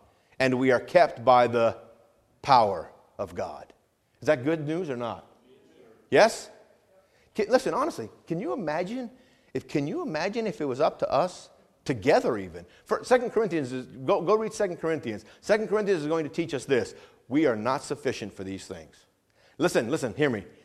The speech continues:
When you study Second Corinthians, this is what you're going to learn. The Apostle Paul is going to say that they had learned. When he says they, he means the apostles. The apostles together had learned that together they were not sufficient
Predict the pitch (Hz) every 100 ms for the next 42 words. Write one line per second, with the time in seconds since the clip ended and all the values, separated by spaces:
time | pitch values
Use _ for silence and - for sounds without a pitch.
0 | _ - 151 170 165 - 226 254 - 233
1 | 208 185 202 151 139 160 170 165 151 156
2 | 143 143 127 107 - 131 - - 202 208
3 | 226 - 196 180 160 120 151 160 151 -
4 | 156 135 117 113 135 185 180 160 156 131
5 | 110 - - 123 175 185 185 139 120 165
6 | 135 117 - - 180 175 165 135 120 127
7 | - 151 151 - 95 - - - 131 143
8 | - 175 190 190 240 202 - 170 117 98
9 | 175 190 131 120 - - 135 127 131 143
10 | 196 156 123 120 - - 143 - - 123
11 | 98 95 165 214 175 113 107 - - -
12 | 131 120 117 117 - 120 131 113 104 95